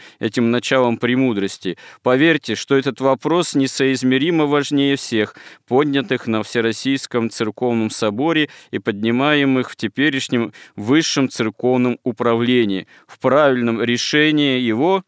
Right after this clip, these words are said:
сокрыто наше религиозное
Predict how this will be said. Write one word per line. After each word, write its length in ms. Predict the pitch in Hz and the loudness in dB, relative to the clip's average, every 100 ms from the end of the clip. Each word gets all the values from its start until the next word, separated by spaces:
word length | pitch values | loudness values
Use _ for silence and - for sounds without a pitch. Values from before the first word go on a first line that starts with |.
| _ _ | _ _
сокрыто 800 | - - 110 - 135 180 156 147 _ _ - | -8 -2 -2 0 0 0 0 -2 _ _ -6
наше 560 | 110 113 123 123 113 - _ - | -2 0 0 -4 -6 -8 _ -6
религиозное 1040 | 107 101 98 98 101 107 101 104 101 95 | -4 -4 -4 -2 -2 -2 -4 -6 -6 -10